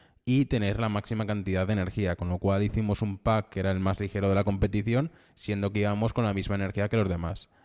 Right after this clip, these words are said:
Esto en la parte de diseño, y luego también me encargaba como un poco, eh, director de equipo,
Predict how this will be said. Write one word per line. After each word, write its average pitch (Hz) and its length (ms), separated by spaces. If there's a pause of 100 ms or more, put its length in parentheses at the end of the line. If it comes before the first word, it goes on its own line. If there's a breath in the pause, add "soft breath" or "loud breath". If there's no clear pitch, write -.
(280 soft breath)
Esto 101 180
en 123 60
la 117 80
parte 113 220
de 127 160
diseño, 92 420
y 87 80
luego 92 160
también 101 240
me 113 60
encargaba 101 480
como 87 420
un 80 140
poco, 98 340
eh, 87 540
director 90 400
de 98 240
equipo, 117 480